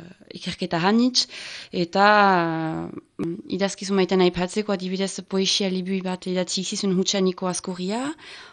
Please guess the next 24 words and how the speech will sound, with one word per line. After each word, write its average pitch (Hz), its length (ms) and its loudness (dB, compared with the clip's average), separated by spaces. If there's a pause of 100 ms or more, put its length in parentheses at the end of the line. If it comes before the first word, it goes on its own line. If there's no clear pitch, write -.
(160)
hoi, 190 180 0 (100)
eh, 165 360 0 (440)
eh, 180 400 -2
zentzu 196 360 2
ondotik 190 340 2
agertu 175 380 -2
dena, 240 460 2
eta 180 360 -2
geho 180 520 0 (300)
dantzain 185 440 6
erreforma 180 500 2
Euskal 170 300 0
Herrian 175 580 -2
ebai, 233 640 -2 (520)
egon 170 320 0
duzu 165 320 -4
ordin 170 300 0
erran 175 180 2
bezala 165 320 -2
dantzai, 202 720 0
eh, 165 380 2
Iruñako 185 560 2
udal 170 200 -2
dantzaia, 185 580 -2